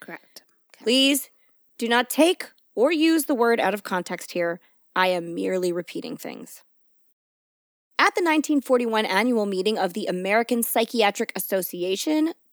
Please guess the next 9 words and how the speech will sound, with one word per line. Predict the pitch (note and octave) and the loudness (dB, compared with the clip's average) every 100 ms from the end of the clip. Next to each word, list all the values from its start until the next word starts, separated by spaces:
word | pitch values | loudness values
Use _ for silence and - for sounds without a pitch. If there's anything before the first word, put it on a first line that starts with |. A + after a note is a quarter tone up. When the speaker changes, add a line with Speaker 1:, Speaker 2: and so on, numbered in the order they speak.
| - | -4
Speaker 2:
uh, | G3 F#3 | 0 -2
the | G#3+ | -4
doctor | D#4+ E4+ E4 | -2 -2 -2
called | D4+ - C#4+ C#4 A#3 | -2 2 4 4 0
for | - A#3+ A#3 A#3 | -2 2 4 4
the | G#3+ A#3+ | 2 -2
extermination | A#3 - - D4+ C#4+ B3 - A#3+ | -4 -6 -2 0 2 0 0 -2
of | - G3 - | 0 -2 0
incurably, | A3 - - C4+ D4+ D4 F4 F4+ | -6 -6 -8 -2 -2 0 2 2